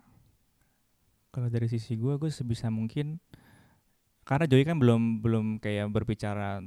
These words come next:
eh, kalimat atau mungkin, eh, dia masih kayak, kalau komunikasi yang kita tuh kayak ekspresi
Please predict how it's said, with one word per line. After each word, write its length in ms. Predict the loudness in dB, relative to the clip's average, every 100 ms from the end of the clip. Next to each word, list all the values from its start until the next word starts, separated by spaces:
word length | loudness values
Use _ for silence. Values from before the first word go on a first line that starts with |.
| -16 _ -18
eh, 380 | -12 -10 -12 -12
kalimat 440 | -8 -6 -4 -4
atau 220 | -6 -8 -8
mungkin, 480 | -8 -8 -8 -10
eh, 560 | -14 -18 -14 -12 -12 -12 -8
dia 160 | -4
masih 280 | -2 -2 -6
kayak, 600 | -8 -6 -6 -6 -6 -8 -12 -20 _ _ _ _ _ _
kalau 480 | -4 -2 0 -2 -4
komunikasi 520 | -4 -4 -4 -6 -6 -6
yang 140 | -6
kita 160 | -8 -10
tuh 80 | -12
kayak 140 | -14
ekspresi 480 | -14 -14 -14 -14